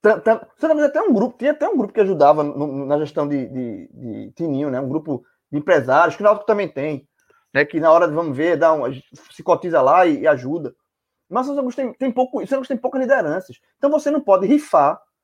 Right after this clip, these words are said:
as poucas lideranças que existem. Você não precisa trabalhar com todas, mas também você,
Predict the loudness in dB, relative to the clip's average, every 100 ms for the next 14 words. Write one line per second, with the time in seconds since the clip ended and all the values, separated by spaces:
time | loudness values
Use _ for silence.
0 | _ _ _ _ -6 -2 -4 -2 -2 -2
1 | -4 -8 -8 -6 -4 -4 -4 -14 -18 _
2 | _ _ _ -4 -2 -4 -6 0 0 0
3 | -4 0 0 0 -6 _ _ -2 2 2
4 | 2 0